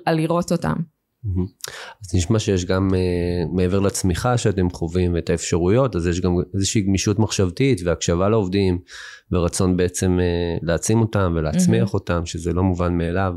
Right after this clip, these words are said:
Speaker 2: אה, בארגונים.
Speaker 1: וגם קצת אומץ כזה בלתת להם הזדמנות, לעבור תפקיד, לנסות משהו אחר.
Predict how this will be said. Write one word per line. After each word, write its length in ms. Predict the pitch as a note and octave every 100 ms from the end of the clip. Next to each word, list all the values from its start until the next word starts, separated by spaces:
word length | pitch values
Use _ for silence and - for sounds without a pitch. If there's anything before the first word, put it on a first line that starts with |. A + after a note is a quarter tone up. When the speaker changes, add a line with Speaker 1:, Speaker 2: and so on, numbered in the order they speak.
| E2 _ - - - _ -
Speaker 2:
אה, 120 | F2 E2+
בארגונים. 680 | F2 E2+ E2+ E2+ F2 A#2+ C#3 - F#3+
Speaker 1:
וגם 280 | G3 A#3+ F4+
קצת 320 | - D#4+ E4
אומץ 360 | - B3 D#4 -
כזה 300 | A3 F#3+ F3+
בלתת 460 | F3+ F3 F3 A3+
להם 240 | C#4 A#3 G3+
הזדמנות, 680 | F#3+ F3 F3+ A#3 G#3 - - _ _ _ _ -
לעבור 400 | F#3 F3 G3+ G#3+
תפקיד, 440 | A3 - G3 F3
לנסות 440 | E3+ E3+ E3+ G#3 G#3
משהו 320 | F#3+ G3 F3+
אחר. 340 | - F#3+ F3